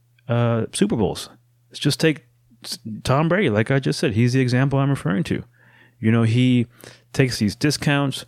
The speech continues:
Like I said, granted, it's the Gisele discount, so he does have that going for him. Not everybody has Gisele, but it's, it, I mean, the logic still works. You, you, the, the, here, here's the thing. When you have this hard cap that the N F L has, okay,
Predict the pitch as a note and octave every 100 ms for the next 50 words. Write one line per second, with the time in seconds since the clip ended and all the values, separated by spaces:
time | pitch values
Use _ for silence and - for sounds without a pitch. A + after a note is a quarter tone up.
0 | _ - G#2 G2+ A2+ C#3+ A#2+ A2 A2 A#2
1 | - - B2 B2 A2 F#2+ F#2+ - G#2+ A2+
2 | - F#2 F#2+ G#2 G#2 G#2+ G#2+ A#2 G2 F#2+
3 | F2+ - G2+ A2+ G#2 G2 G#2 G#2+ G#2+ G#2+
4 | G#2 A#2+ G#2+ F#2 B2+ - - - - G2+
5 | D3 - - _ _ _ _ _ _ _
6 | - - - C#3 - C3 D3+ D3 C#3+ C3+
7 | B2 A2+ B2+ D3+ C3+ - C#3 G2 D#3+ -
8 | - - - - - _ _ _ - A#2+
9 | A#2+ - - C3 C3 C3 C3 B2 C3+ E3+
10 | F#3 E3+ C#3 G2+ E2+ - _ _ _ _
11 | B2 C#3+ G3 G3 G#3 G#3+ F3 F3+ E3 B2+
12 | B2 _ _ - B2+ C3 A#2+ - D3 C3+
13 | - A2 - A2 - A#2 C3+ - D3 B2+
14 | F2 - - _ _ G#2+ - F#2+